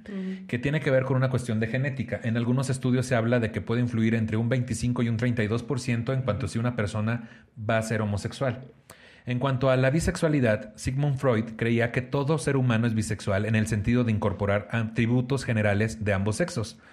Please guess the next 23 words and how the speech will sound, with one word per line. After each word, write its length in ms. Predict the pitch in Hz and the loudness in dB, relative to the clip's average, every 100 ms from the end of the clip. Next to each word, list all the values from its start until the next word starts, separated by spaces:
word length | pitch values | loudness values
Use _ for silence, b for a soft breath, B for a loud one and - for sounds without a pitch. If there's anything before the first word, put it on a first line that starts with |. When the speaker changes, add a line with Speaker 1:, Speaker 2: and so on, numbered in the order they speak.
| B B _ | B B _
Speaker 2:
Freud 300 | - 139 147 | -4 -2 0
no 80 | 151 | 0
afirmó 500 | 143 151 143 131 131 | 2 2 4 2 2
que 80 | 139 | -2
todo 220 | 127 127 | 0 2
el 40 | 123 | 4
mundo 240 | 123 127 | 4 4
es 60 | 120 | 2
bisexual 480 | 117 127 - 107 123 | 0 0 2 2 2
en 100 | 117 | 2
el 80 | 107 | 2
sentido 360 | 110 120 123 | 0 2 2
de 120 | 113 | 2
sentir 260 | 110 101 117 | 0 0 2
el 80 | 113 | 2
mismo 280 | 117 135 165 | 2 2 2
nivel 240 | 143 120 | 4 4
de 80 | 120 | 2
atracción 460 | 120 104 - 113 107 | 0 -2 -2 -4 -2
sexual 380 | 113 - 104 - | -2 -2 -2 0
para 160 | 92 | -2
ambos 220 | 87 92 - | 0 -2 -2
sexos. 420 | 175 - - | -4 -4 -12